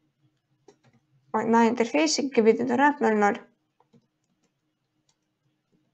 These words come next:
I P access group A S L in. Все.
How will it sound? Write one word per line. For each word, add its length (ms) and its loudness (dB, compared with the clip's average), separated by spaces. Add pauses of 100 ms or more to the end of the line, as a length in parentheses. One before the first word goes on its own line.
(1700)
I 180 -2
P 340 -4 (360)
access 460 -6
group 320 -2 (1000)
A 240 4
S 200 -4
L 240 4 (880)
in. 420 -2 (1200)
Все. 380 -2